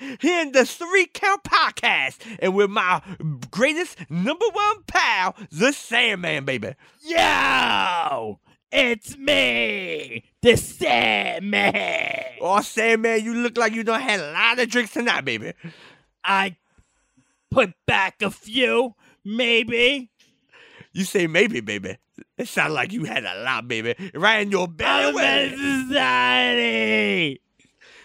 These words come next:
Speaker 1: Woo! It's gonna be crazy here in the mothership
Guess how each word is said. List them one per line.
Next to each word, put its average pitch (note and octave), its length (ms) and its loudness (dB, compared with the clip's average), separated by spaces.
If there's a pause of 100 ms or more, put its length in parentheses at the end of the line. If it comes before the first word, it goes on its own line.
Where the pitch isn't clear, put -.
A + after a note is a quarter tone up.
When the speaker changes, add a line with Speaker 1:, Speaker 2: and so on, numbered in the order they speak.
(360)
Speaker 1:
Woo! - 120 -12 (460)
It's F3+ 240 -4
gonna B3+ 220 2
be C4 160 -4
crazy C4+ 460 2
here D4+ 200 0
in D#4 80 -4
the E4 80 0
mothership A3 680 0